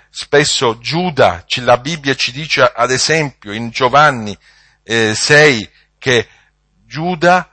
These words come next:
in Giuda entrò Satana. E lì iniziarono i conflitti. Matteo tredici, verso trentanove, ci dice la stessa cosa.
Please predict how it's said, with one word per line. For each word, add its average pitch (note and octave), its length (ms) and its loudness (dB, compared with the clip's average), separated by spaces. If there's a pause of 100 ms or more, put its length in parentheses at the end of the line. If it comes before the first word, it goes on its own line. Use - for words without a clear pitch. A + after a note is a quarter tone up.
(380)
in B2+ 280 -6
Giuda D#3+ 460 0
entrò A2+ 680 -4
Satana. - 760 -14 (600)
E G#2 140 -8
lì A#2+ 420 -6
iniziarono G2+ 1120 -6
i G#2 140 -16
conflitti. - 760 -12 (460)
Matteo A#2+ 340 -4
tredici, B2+ 480 -2
verso A2 320 -6
trentanove, A#2+ 720 0
ci - 160 -12
dice G#2+ 260 -10
la F#2+ 160 -10
stessa F#2+ 460 -12
cosa. D#2+ 420 -16